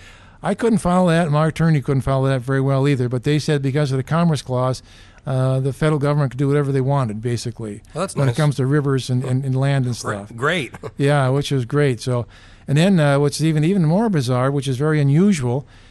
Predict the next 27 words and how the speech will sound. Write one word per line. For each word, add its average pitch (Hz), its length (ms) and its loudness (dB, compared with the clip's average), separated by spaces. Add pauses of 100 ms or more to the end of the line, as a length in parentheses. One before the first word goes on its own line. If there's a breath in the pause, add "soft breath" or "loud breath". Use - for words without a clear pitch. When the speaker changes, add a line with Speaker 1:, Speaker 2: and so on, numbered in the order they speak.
(120)
Speaker 1:
is 139 180 -2
that 143 520 -2
two 226 200 -2
to 202 80 0
three 185 240 0
judges 131 580 0 (320 soft breath)
wrote, 156 260 0
like, 147 200 -2
an 139 80 0
amendment 139 540 2 (180)
to 139 80 -4
their 135 120 0
opinion 131 460 0 (460 soft breath)
and 131 180 0
doubled 156 300 0
down 151 280 2
on 135 160 0
why 139 140 0
the 135 100 0
Commerce 156 380 0
Clause 131 380 -2
was 127 80 -6
the 131 80 -2
right 139 240 0
law 135 220 0
to 127 60 0
use. 127 460 -2